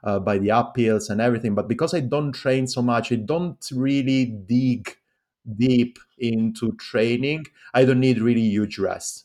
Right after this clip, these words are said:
time. And usually my forced rest times is when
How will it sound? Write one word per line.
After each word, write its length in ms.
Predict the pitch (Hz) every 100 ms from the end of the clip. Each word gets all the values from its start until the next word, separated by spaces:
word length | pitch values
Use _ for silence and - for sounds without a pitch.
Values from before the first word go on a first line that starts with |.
| _
time. 360 | 87 85 90 95 _ -
And 200 | 127 123
usually 440 | 147 165 156 156 123
my 500 | 120 120 123 123 123 _ - -
forced 520 | 131 135 143 143 - -
rest 320 | 120 123 -
times 380 | 127 120 143 -
is 160 | 104 104
when 380 | 107 104 104